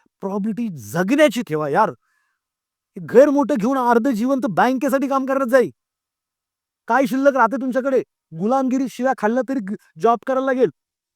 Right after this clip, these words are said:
तर ही चूक करू नका. मोठं घर, पर्सनल लोन, लोकांना दाखवायचंय, iPhone दाखवायचा आहे. बायकोनी फोन केला तर बायकोचा आवाज येतो, ऐश्वर्याचा येत नाही.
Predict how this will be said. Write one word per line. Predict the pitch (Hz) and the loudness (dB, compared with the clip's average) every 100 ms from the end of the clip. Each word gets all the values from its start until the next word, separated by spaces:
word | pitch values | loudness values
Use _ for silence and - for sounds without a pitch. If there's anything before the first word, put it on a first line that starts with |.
| _ _ _ _ _ | _ _ _ _ _
तर | 202 | -10
ही | 175 254 | -6 -6
चूक | 262 - 233 - | -8 -10 -10 -4
करू | 214 233 | -2 0
नका. | 220 208 185 147 | 0 2 2 2
मोठं | 196 - 226 | -2 2 4
घर, | 190 233 208 147 _ _ | 8 8 8 2 _ _
पर्सनल | 226 196 - 226 | -2 -2 -4 -4
लोन, | 214 226 208 170 | -2 0 0 -2
लोकांना | 196 - 233 226 | -10 -10 -10 -8
दाखवायचंय, | 208 - 240 226 214 165 - - | -8 -2 -2 0 -2 -4 -12 -8
iPhone | 208 - 254 247 | -6 -6 -6 -6
दाखवायचा | 226 - 254 - 247 | -6 -6 -6 -4 -4
आहे. | 175 - _ _ _ _ _ - | -4 -8 _ _ _ _ _ -10
बायकोनी | 190 214 254 226 | -6 -4 -4 -4
फोन | 240 | -6
केला | 240 262 | -2 0
तर | |
बायकोचा | 262 247 262 254 | 0 0 -2 0
आवाज | 254 254 | 0 -2
येतो, | 233 | -2
ऐश्वर्याचा | 226 233 233 247 233 269 | -2 -2 0 0 0 0
येत | 202 | 0
नाही. | 262 262 | 0 0